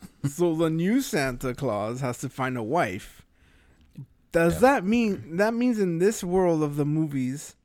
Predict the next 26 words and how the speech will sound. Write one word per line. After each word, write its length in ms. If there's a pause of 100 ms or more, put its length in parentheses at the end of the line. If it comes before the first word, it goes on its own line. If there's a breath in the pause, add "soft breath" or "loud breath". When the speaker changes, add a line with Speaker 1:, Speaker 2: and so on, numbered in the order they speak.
(140)
Speaker 2:
of 140
the 100
Santa 320
Claus 240
movies, 300 (340 soft breath)
that 140
means 240
that 120
this 220
are, 300
there 180
are 60
many 600
Krampuses. 920 (260)
Speaker 1:
<sighs> 280
It's 180
not 320 (420)
the 440
Krampus, 800
it's 260
a 300
Krampus. 840
<laughs> 40 (1080 loud breath)
Um, 640 (380 loud breath)
yeah, 260
there's, 260